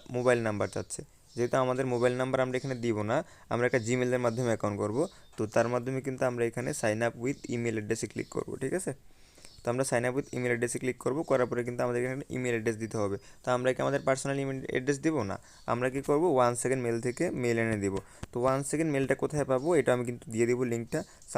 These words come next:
আমরা কিন্তু এখানে সেট আপ করে রাখছি। তো এখানে দেখেন আমি ওয়ান সেকেন্ড মেইলটা ক্লিক করে দেবো। তো ওয়ান সেকেন্ড মেইলে ক্লিক করার পরে আমি ফার্স্ট এই মেইলটাকে ডিলিট করে দেবো, ঠিক আছে? তো এখন দেখেন এই মেইলটা, এই যে কপি অপশন আছে পাশে, কপিতে একটা ক্লিক করে দেবো। কপিতে ক্লিক করলে আমাদের মেইলটা কপি হয়ে যাবে।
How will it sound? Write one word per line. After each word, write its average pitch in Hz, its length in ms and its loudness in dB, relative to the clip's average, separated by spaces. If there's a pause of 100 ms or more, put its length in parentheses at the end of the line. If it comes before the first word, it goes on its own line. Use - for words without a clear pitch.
আমরা 120 200 2
কিন্তু 123 200 -4
এখানে 131 220 -4
সেট 127 160 -2
আপ - 120 -12
করে 107 180 2
রাখছি। 101 220 -6 (120)
তো - 40 -8 (100)
এখানে 110 300 -4
দেখেন 135 220 -2
আমি 117 100 -4 (100)
ওয়ান 110 220 -2
সেকেন্ড 120 200 -4
মেইলটা 113 280 -4
ক্লিক 110 220 -8
করে 107 160 -4
দেবো। - 140 -8 (960)
তো - 60 -8 (140)
ওয়ান 127 180 4 (100)
সেকেন্ড 160 260 0
মেইলে 156 200 2
ক্লিক 151 240 -2
করার 139 260 6
পরে 127 160 6 (100)
আমি 139 180 2
ফার্স্ট 123 280 0
এই 127 100 0
মেইলটাকে 120 380 0 (220)
ডিলিট 113 300 4
করে 104 180 4
দেবো, 98 220 -2
ঠিক 143 160 0
আছে? - 100 -4 (460)
তো - 140 -8
এখন 175 240 2
দেখেন 151 240 4 (200)
এই 151 160 4
মেইলটা, 117 320 4 (120)
এই 131 80 0
যে 135 40 -2 (100)
কপি 135 240 2
অপশন 131 280 -4
আছে 160 140 -4 (280)
পাশে, 131 220 -2 (120)
কপিতে 110 280 0
একটা 107 160 -4
ক্লিক 104 200 -6
করে 107 180 -4
দেবো। 107 140 -6 (460)
কপিতে 127 300 -2
ক্লিক 139 180 -2
করলে 151 140 2
আমাদের 147 200 0
মেইলটা 117 280 2
কপি - 200 -4
হয়ে 107 180 -2
যাবে। 123 160 -2